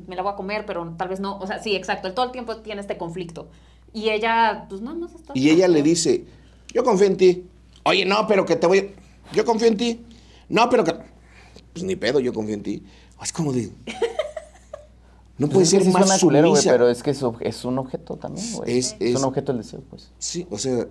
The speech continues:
Speaker 2: es la sumisión hecha película y que a la vez, pues, logró, este, posicionarse muy cabrón en el inconsciente colectivo y lo sigue haciendo, ¿eh?
Speaker 3: Ujú.
Speaker 2: O sea, porque no es como de, "Ay, qué cagadas las de antes, ¿no? Qué loquitas las de antes". No.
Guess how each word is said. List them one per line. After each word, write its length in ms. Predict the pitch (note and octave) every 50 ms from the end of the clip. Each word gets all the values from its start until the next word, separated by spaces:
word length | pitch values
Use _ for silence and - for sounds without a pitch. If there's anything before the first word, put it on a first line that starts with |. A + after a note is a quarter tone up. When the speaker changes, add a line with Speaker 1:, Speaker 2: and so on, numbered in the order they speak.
| - - - _ -
Speaker 2:
es 460 | A#2 B2 C#3+ C3+ - - - - - - - _ _ _
la 200 | - B2+ C3 C3
sumisión 680 | B2 - C#3 C#3 C3+ C#3 B2+ - - D#3 E3+ F#3 F3 E3 -
hecha 240 | - C#3+ C3+ - C#3
película 600 | - B2+ B2 B2+ C#3+ C3+ - D#3+ D#3 D#3 D3+ - - - - - _ _ _
y 120 | - A#2 G#2
que 120 | F#2+ A#2+ A#2
a 20 |
la 160 | G#2+ A2 G#2
vez, 300 | G#2 G#2+ A2 C3+ D#3 -
pues, 240 | - - A2 G2 -
logró, 800 | G2 F#3+ F#3+ F2 F#2+ F#2+ F#2+ G2 G#2 A2+ B2 A#2+ A2+ G#2+ G2 - -
este, 300 | - - - - G2 F#2
posicionarse 680 | - - F#2+ F#2+ G2 G2 G2 G2 G2+ G#2 G#2 - B2
muy 180 | G#2+ G#2 G#2 G#2
cabrón 400 | G2+ - G2+ G2 F#2+ G2 G2 G2 - - - - - - _ -
en 160 | F#2 F#2+ G2
el 120 | G2 G2 F#2+
inconsciente 400 | F#2+ - F#2+ G2 A2+ A#2+ B2 -
colectivo 380 | A2 G#2 F#2+ G2 B2 B2+ B2 -
y 120 | D3 C#3+
lo 160 | C#3 C3+ C3+ B2+
sigue 280 | - - D#3 D#3+ F#3+ F#3+
haciendo, 400 | - - D#3 - F#3+ E3 A#2 G2
¿eh? 200 | G#2+ D3+ - - -
Speaker 3:
Ujú. 240 | - G#2+ A#2 C3 C3+ - - - - - _ _ - - -
Speaker 2:
O 80 | A2 A2
sea, 120 | D3+ C3+
porque 180 | D3+ C3+ C#3+ D3
no 60 | D#3
es 80 | D#3+ E3
como 240 | F#3 F3+ D#3+ C#3+ B2
de, 100 | B2 -
"Ay, 460 | - B2 D3+ F#3 G#3 F3 D#3+ D3+ - - - - - -
qué 380 | - - F3+ F#3 F#3 F#3 F3+ F#3 - - - - - - - - - -
cagadas 420 | - C#3 C#3 D3 E3 E3+ E3 C#3+
las 160 | C#3+ C3 B2
de 80 | C3+ D3+
antes, 240 | E3+ E3+ F3 D#3 C#3
¿no? 160 | D#3 F3+ F3
Qué 100 | - E3
loquitas 400 | D#3 C#3+ D3+ D#3+ D#3 D#3+ D#3 B2+
las 160 | B2+ A#2+ A2
de 80 | C3 C3+
antes". 260 | C3+ C3+ F3 - -
No. 360 | G#2 A2 C#3 G#3 F#3+ - -